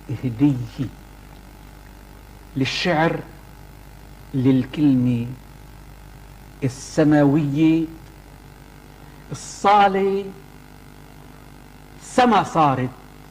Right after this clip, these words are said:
والمحبين عبوا الكراسي نجوم مضوية." وفرنسا من بداية التكوين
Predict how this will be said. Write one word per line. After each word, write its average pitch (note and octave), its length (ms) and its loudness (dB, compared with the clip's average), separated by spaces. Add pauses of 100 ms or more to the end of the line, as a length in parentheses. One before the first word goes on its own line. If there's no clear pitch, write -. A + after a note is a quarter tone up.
(460)
والمحبين G3+ 1200 2 (500)
عبوا E3 420 0
الكراسي D#3+ 840 2 (460)
نجوم D#3 640 -6 (300)
مضوية." A#2+ 480 -10 (2000)
وفرنسا F#3 500 2
من F3+ 160 -2
بداية D#3+ 360 0
التكوين C#3+ 720 0